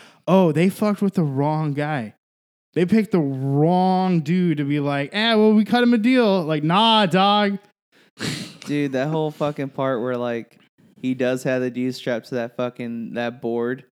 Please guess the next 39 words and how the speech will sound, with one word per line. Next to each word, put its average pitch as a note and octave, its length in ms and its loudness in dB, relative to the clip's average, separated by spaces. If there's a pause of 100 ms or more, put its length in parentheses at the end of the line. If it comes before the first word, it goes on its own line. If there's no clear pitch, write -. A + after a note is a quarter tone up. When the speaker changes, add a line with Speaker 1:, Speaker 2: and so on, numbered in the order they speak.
(180)
Speaker 2:
And A#2+ 60 -10
he A#2+ 60 -6
gets B2+ 180 -6
in A#2 60 -10
the A#2+ 80 -8
fucking C3 420 -8
jellyfish, C3 640 -6
or D3+ 160 0
not, D3 180 0
je-, C3 120 0
was C#3 260 -2
it G#2+ 100 -10
the, B2+ 80 -2
uh, A#2+ 220 -2
pufferfish? D#3 640 -4
Speaker 1:
Yeah, F#3 240 2
the D#3+ 140 -2
neurotoxin. D3+ 500 0
Speaker 2:
Yeah, C3 300 2
and, A#2 200 -4
like, B2 180 -4
he's B2 120 -6
like, A#2+ 120 -2
"No," D3 220 -4
he's C3+ 140 -6
like, B2+ 200 -6
"You're F3 160 0
paralyzed, F3 480 -2
but C3+ 140 -10
you E3+ 100 -16
can C#3 140 -12
feel C#3+ 320 -6
every D#3 260 -6
single D#3 360 -8
thing." G#3+ 400 -2
Speaker 1:
You E3+ 80 4
Speaker 2:
And D#3+ 80 2
Speaker 1:
can D#3 80 2
Speaker 2:
he's - 0 -